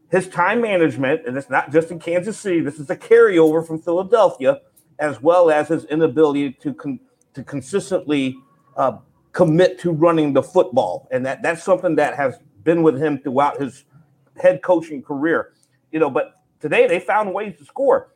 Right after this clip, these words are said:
You're right. They, they do utilize a lot of trickeration, the trick plays, the underhand, uh, tosses from Patrick Mahomes, but it works.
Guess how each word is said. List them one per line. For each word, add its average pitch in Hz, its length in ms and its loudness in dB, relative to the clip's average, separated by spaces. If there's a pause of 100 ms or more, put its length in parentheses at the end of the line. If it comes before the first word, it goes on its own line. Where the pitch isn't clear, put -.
(100)
You're 127 100 -8
right. 143 320 -4
They, 139 120 -8
they 139 160 -6
do 143 180 -10
utilize 202 420 0
a 165 40 -14
lot 180 180 2
of 165 80 -6
trickeration, 175 640 -8
the 104 60 -12
trick - 280 -10
plays, 123 300 -6
the 127 100 -12
underhand, 175 580 0
uh, 160 140 2
tosses 175 420 -4
from 135 160 -14
Patrick 160 360 -6
Mahomes, 151 380 -4 (360)
but 175 140 2
it 170 120 -4
works. 160 380 2